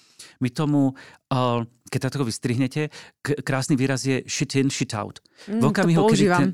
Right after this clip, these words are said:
Speaker 1: áno, áno,
Speaker 2: <laughs> To ma
Speaker 1: výborne,
Speaker 2: naučil
Speaker 1: dobre.
Speaker 2: prvý šéf môj. <laughs>
Speaker 1: Tak, eh, v okamihu, kedy ten klient nám povie, „Chceme zistiť, eh,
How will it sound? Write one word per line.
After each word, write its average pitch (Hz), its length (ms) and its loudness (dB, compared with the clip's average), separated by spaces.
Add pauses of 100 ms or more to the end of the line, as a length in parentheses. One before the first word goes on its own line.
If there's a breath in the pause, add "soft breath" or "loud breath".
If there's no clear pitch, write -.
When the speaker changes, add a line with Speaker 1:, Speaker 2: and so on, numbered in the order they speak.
Speaker 1:
áno, 151 240 4
áno, - 160 6
Speaker 2:
<laughs> - 0 -
To - 240 8
ma 254 80 6
Speaker 1:
výborne, 247 80 6
Speaker 2:
naučil 254 400 4
Speaker 1:
dobre. - 80 -14
Speaker 2:
prvý 226 240 -4
šéf 175 320 -6
môj. 175 400 -2
<laughs> 254 80 0
Speaker 1:
Tak, 143 160 0
eh, 139 320 -2
v 123 80 -4
okamihu, 196 420 4
kedy 156 300 0
ten 175 160 0
klient 135 480 -2 (240 loud breath)
nám 135 240 2
povie, 135 400 -2 (640)
„Chceme 226 240 0
zistiť, 135 340 -4 (600)
eh, 135 460 0